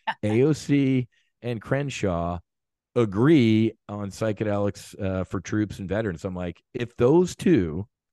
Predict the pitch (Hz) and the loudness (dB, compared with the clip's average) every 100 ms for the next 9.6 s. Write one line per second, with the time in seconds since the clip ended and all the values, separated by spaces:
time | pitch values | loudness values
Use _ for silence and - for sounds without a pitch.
0 | _ _ - 104 104 - 101 90 110 107 | _ _ -6 -4 -2 -2 -2 -2 -2 -2
1 | - - - 139 131 123 123 - 113 104 | -6 -6 -2 2 2 0 -2 -6 -10 -6
2 | 113 110 104 92 90 117 113 101 85 - | -6 -6 -8 -8 -8 -4 -4 -4 -8 -10
3 | _ 95 87 95 87 - 98 90 78 85 | _ -4 -4 -8 -10 -6 -6 -6 -8 -2
4 | 92 127 175 185 _ _ _ - 127 131 | 2 2 2 -2 _ _ _ -6 -4 0
5 | 151 165 - - _ _ _ 95 107 131 | 0 0 -6 -20 _ _ _ -6 -2 0
6 | 123 110 101 101 98 92 85 80 82 - | 0 -2 -4 -8 -6 -6 -6 -8 -10 -12
7 | - _ _ _ _ - - 107 98 95 | -18 _ _ _ _ -6 2 4 4 0
8 | - - 120 - - _ _ 120 107 - | -6 -4 -4 -4 -18 _ _ -2 -2 -6
9 | - 160 175 117 101 107 | -4 2 4 4 2 -2